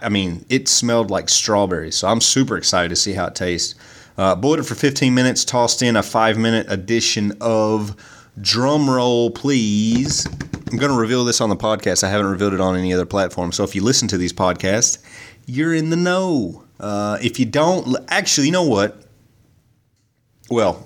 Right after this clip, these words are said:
anyway, the hop variety I used, I, it was not a single variety. It's actually a blend. Uh,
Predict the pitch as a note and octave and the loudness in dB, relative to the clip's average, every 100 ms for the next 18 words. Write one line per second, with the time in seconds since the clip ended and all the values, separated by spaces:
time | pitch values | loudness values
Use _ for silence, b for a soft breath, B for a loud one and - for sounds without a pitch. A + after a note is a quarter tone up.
0 | - C3 F#2 D#2+ - A#2+ C#3+ B2 B2 A#2+ | -2 0 2 -2 -4 -2 -2 0 0 2
1 | A#2 A2 G2 F#2+ F2 A2 G#2+ A2 G2+ - | 2 2 2 0 -2 -2 0 2 0 0
2 | B2+ - B2 A2 G2+ G2 F#2 A#2 - G2+ | 0 0 0 0 0 0 0 0 0 -2
3 | F2 F2+ G2+ G2+ F#2 C#3+ C#3+ B B B | -2 -2 0 2 0 -2 -6 B B B
4 | B B B G2 G2 G2 G2 G2 F#2 | B B B -2 0 2 2 2 -2